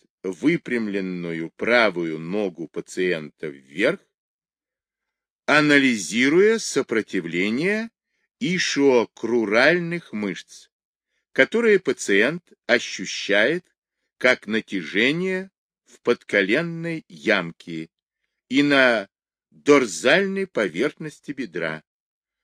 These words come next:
но не боль в ноге или крестце.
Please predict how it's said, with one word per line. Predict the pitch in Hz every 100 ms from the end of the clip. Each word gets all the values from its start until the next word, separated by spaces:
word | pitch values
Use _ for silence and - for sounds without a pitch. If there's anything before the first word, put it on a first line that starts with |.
| _ _ _ _
но | - 127 156 151 - -
не | 113 127
боль | 90 156 240 233 -
в | 90 95
ноге | 123 110 82 127 202 214 _ -
или | 131 185 190
крестце. | - 151 - - - 76